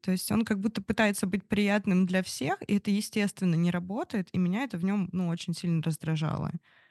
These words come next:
То есть как раз, во-первых, он, он правда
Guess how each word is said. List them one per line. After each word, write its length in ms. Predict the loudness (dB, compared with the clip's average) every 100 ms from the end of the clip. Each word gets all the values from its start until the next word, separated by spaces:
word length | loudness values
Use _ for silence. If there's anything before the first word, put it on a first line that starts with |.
| _ _ 2
То 80 | 2
есть 100 | 2
как 180 | 0 2
раз, 340 | 4 2 -2 _ _ _ _ _ _ _ _ -20 _ _ _ 0
во-первых, 460 | 2 4 4 2
он, 120 | 0 2
он 160 | 2 4
правда 460 | 4 2 2 -2